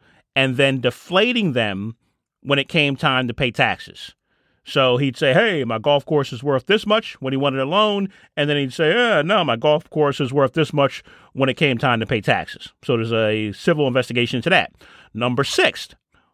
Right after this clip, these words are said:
Westchester criminal investigation of the Trump Organization. Again, that's about him misleading people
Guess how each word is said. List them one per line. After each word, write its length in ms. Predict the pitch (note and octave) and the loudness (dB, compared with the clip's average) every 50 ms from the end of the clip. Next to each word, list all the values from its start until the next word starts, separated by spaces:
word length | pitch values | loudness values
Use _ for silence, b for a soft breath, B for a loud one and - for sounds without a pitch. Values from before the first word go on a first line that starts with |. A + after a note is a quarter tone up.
| _ - | _ -6
Westchester 920 | G#2+ A#2+ E3 G#3 A#3+ - - - - - G#3 G3+ G3 - - A#3 F#3 E3 | 0 2 2 2 2 0 -6 -8 -4 0 0 0 0 -2 -4 -4 -4 -4
criminal 460 | - - - F3+ F3 E3+ F3 F3 F3 | -4 -2 -2 0 0 2 2 2 2
investigation 920 | E3 E3 D3 B2+ B2+ C#3+ C#3+ - - C3 C#3 C#3+ C#3 C3+ - - C#3+ C#3 B2+ | 0 -2 -2 0 0 -2 -2 -2 -6 -6 -2 -2 -2 -2 -2 -4 -4 -4 -2
of 200 | - B2 A#2+ A2+ | -2 -2 -2 -2
the 80 | A#2+ G#2+ | -4 -6
Trump 320 | - - D3 C3 A#2 - | -4 -2 -2 -2 -2 -2
Organization. 720 | C#3 C3 C3 B2+ A#2+ A#2 C3+ E3 D#3 C3 - - - - _ _ _ _ _ _ _ _ | -2 -2 -2 -2 -2 0 0 0 0 -2 -4 -8 -12 -14 _ _ _ _ _ _ _ _
Again, 360 | - C#3 C3+ D3 A#2 F2 - - _ | -2 0 2 0 0 -2 -4 -10 _
that's 180 | - A#2 A#2 - | -8 -6 -6 -4
about 220 | C3 C3+ C3 B2+ | 0 0 0 2
him 380 | C#3 D3+ D3 C#3+ C#3+ C#3 C#3 - _ _ _ _ _ _ - | 2 2 0 0 0 -2 -6 -10 _ _ _ _ _ _ -4
misleading 500 | - C#3+ D3 - D#3 D3+ D3+ D3 C#3 C3 | -2 -2 -2 0 2 0 2 0 -2 -2
people 500 | - D#3+ C#3 C3 - C#3+ C3+ C3 B2 | -2 -2 -2 0 -2 -2 -2 -4 -6